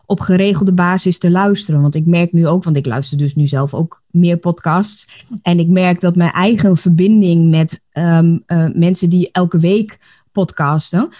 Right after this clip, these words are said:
dat, ja, dat dat veel meer eigen voelt dan wanneer er,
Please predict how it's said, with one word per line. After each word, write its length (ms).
dat, 460
ja, 200
dat 160
dat 180
veel 460
meer 540
eigen 480
voelt 460
dan 140
wanneer 380
er, 340